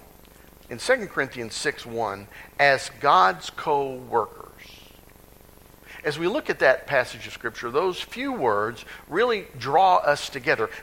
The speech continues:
They pull us together. The work of the church requires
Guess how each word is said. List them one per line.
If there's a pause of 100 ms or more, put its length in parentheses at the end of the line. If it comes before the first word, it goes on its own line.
They
pull
us
together.
The
work
of
the
church
requires